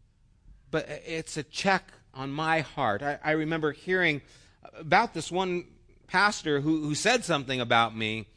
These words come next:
I think multiple times, a-, and I heard that some problems happened, and my first response, just to be honest with you, is like, <laughs> "Yeah, there you go."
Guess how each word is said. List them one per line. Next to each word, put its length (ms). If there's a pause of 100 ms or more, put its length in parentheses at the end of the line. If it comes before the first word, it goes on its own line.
(240)
I 100
think 200
multiple 440
times, 500 (340)
a-, 60 (160)
and 340
I 180
heard 320
that 320
some 240
problems 520
happened, 680 (1040)
and 400 (120)
my 180
first 360
response, 640
just 220
to 60
be 160
honest 400
with 180
you, 200
is 120
like, 220
<laughs> 60
"Yeah, 300 (680)
there 120
you 140
go." 280